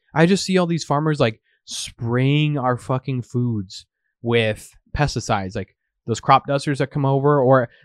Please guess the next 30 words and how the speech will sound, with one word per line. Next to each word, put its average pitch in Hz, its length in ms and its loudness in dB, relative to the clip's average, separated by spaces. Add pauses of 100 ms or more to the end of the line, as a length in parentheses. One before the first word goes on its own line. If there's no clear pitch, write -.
(100)
the 156 100 6
other 175 140 4
day 165 160 6
I 147 80 4
was 131 100 2
driving 139 220 2
to 123 40 -2
the 113 100 0
airport, 117 420 0 (840)
I 127 100 2
see 123 340 0 (100)
two, 190 440 0
um, 107 540 -2 (160)
cornfields. 110 600 -2 (320)
One 165 160 2
cornfield 202 400 2
is 151 80 -4
getting 139 180 0
crop 135 320 -4
dusted 104 340 -6
by 110 120 -4
an 101 60 -8
airplane, 107 560 -4 (220)
which, 143 160 0
by 180 100 8
the 170 80 4
way, 170 100 8
those 139 160 -2
fucking 147 320 -2
pilots, 131 640 -4